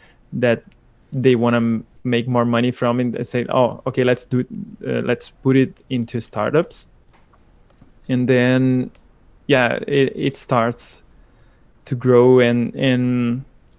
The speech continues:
I don't know if we, we're living a bubble or something like that today, but it definitely has some of the elements of past bubbles.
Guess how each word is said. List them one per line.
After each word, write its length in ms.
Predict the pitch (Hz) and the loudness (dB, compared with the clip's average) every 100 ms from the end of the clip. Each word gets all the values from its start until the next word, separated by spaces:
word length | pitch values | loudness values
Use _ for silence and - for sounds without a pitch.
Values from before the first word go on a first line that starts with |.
| _ | _
I 160 | - 160 | 0 4
don't 180 | 170 156 | 4 4
know 220 | 147 143 | 4 6
if 260 | 131 - - | 4 0 -6
we, 540 | 123 120 120 113 110 - | 0 2 2 2 -2 -8
we're 600 | 135 127 117 113 120 120 | -10 -6 -4 0 2 2
living 440 | 117 117 120 117 110 | 2 0 0 -2 -2
a 80 | 120 | -4
bubble 340 | 104 113 117 | -2 -2 0
or 120 | 110 110 | -2 -2
something 320 | 117 113 117 | -6 -6 -4
like 140 | 110 | -4
that 180 | 110 107 | -4 -4
today, 400 | 120 107 107 135 - - - _ _ _ - - | -6 -2 -2 -4 -8 -20 -20 _ _ _ -20 -10
but 440 | 131 127 117 113 110 - _ - - - - - | 0 2 4 2 -2 -8 _ -20 -20 -20 -18 -4
it 160 | 139 - - - - - - - - | -4 -4 -20 -20 -20 -20 -20 -20 -2
definitely 520 | 135 135 - 139 131 | 2 2 0 0 0
has 840 | 123 - 120 113 117 - - - - - - | -2 -6 -2 -2 -4 -10 -12 -14 -18 -20 -20
some 420 | - - 127 123 120 | -14 -8 -2 0 -2
of 180 | 117 | -4
the 160 | 120 117 | -4 -2
elements 720 | 104 110 110 107 - - - - | 0 -2 -2 -4 -8 -16 -18 -14
of 340 | - 110 110 - _ _ - - | -4 -2 -2 -6 _ _ -20 -8
past 420 | 107 104 - 120 | -8 -8 -10 -6
bubbles. 560 | 110 - 64 - - | -4 -2 -6 -8 -18